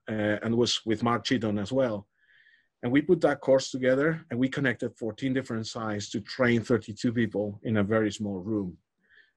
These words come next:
That was, again, a big challenge. And when we finished, and we, not even when we finished, when we ran the course, it was so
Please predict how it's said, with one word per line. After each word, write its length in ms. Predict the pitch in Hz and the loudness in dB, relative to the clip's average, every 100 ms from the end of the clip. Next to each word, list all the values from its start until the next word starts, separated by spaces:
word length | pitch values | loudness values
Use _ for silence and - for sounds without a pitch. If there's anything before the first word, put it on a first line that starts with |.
| _ | _
That 100 | 143 | 4
was, 140 | 185 160 | 6 4
again, 340 | 135 131 113 | 4 4 4
a 120 | 107 | 0
big 320 | 110 143 151 | 2 2 2
challenge. 600 | - 147 131 127 127 - - _ _ | 0 0 2 0 -2 -6 -14 _ _
And 160 | 123 113 | -2 2
when 180 | 117 113 | 4 4
we 80 | |
finished, 480 | 104 - 151 117 107 | 2 2 2 2 0
and 100 | 110 | -4
we, 220 | 110 110 107 _ - | -4 -4 -6 _ -4
not 180 | 165 175 | 0 2
even 180 | 147 127 | 2 2
when 120 | 110 | 2
we 100 | 101 | 2
finished, 380 | 131 117 101 - | 2 2 0 -4
when 260 | 113 113 - - | -6 -6 -8 -4
we 180 | 127 | -2
ran 280 | 113 135 147 | 0 -2 -2
the 100 | 123 | -2
course, 500 | - 117 107 92 - _ | -2 0 0 -2 -10 _
it 80 | 104 | -8
was 200 | 104 101 - - - | -6 -6 -8 -12 -6
so 380 | 123 120 110 | -2 -2 -2